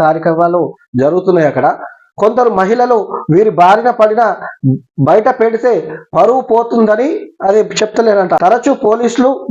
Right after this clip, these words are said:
బదిలీలతో వినాయక్ నగర్లో గంజాయి ముఠాలు స్థానికుల్ని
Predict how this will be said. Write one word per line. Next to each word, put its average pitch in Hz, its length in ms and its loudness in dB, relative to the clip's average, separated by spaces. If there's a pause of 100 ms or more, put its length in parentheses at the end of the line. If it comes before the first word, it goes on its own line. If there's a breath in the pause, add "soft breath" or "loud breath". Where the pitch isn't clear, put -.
బదిలీలతో 220 640 0 (220 loud breath)
వినాయక్ 233 340 2
నగర్లో 240 380 2
గంజాయి 214 420 2
ముఠాలు 220 480 0
స్థానికుల్ని 220 760 -2